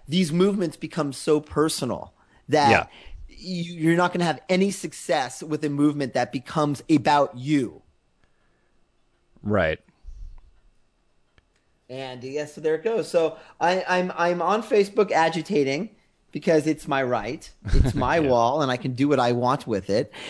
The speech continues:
Speaker 2: Right.
Speaker 1: And, uh, you know, and we may be, we, we, as a result, we may be losing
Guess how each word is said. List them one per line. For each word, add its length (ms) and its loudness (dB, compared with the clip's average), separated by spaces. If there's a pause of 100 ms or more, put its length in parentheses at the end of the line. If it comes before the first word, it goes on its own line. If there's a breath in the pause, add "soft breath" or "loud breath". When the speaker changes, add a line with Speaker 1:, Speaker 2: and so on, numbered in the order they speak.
Speaker 2:
Right. 220 4
Speaker 1:
And, 300 0
uh, 640 2
you 200 -4
know, 140 -8
and 240 0
we 140 2
may 160 4
be, 160 2
we, 320 -6
we, 200 -2
as 140 2
a 60 6
result, 320 4
we 80 2
may 140 2
be 120 0
losing 380 -2